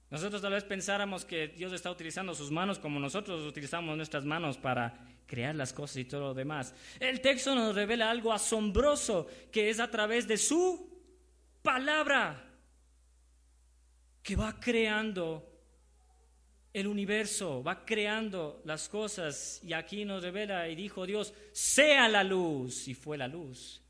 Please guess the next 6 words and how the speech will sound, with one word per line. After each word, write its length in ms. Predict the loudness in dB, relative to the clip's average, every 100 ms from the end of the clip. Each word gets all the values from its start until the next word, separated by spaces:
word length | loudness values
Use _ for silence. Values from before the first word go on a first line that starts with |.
| _ _ _ _ _ _ _ _ _ _ _ -8
Qué 120 | -4
increíble, 800 | -4 -4 -2 -2 -2 -6 -12 -18 -20 _ _ _ _ _ _ _ _ -10
qué 120 | -6
increíble 520 | -4 -2 -2 -2 -2
es 60 | -4
eso. 260 | -6 -10